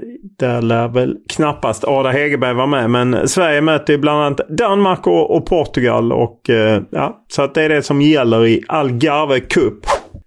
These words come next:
Under gårdagen gissar jag att ni besökte några träningar, eller var det bara de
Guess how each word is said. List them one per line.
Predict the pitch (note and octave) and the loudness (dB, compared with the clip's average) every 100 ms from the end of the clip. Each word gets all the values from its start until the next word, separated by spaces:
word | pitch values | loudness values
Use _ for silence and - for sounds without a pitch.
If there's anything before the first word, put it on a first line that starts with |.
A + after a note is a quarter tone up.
| - | 0
Under | F#3+ F#3+ | 2 2
gårdagen | F3 G3+ G#3+ G3 D#3+ D#3+ E3 E3 | 2 2 2 0 0 0 2 2
gissar | C#3 E3+ F#3+ F#3 | 2 0 2 0
jag | E3 | 0
att | |
ni | E3+ D#3+ D#3 | 2 2 2
besökte | C3 D#3+ D#3 F3 - D#3 D#3 D3 - - | 2 0 0 -2 0 0 2 2 0 -4
några | F3 D#3+ D#3+ D#3 | 0 2 2 0
träningar, | - E3 F3+ D3 B2+ C3 | 0 0 2 0 0 0
eller | C3 - C#3 C#3+ C#3+ | 0 0 0 2 0
var | C#3+ C#3+ | 0 0
det | C3+ | 2
bara | D#3+ D3+ | 2 2
de | D3+ | 0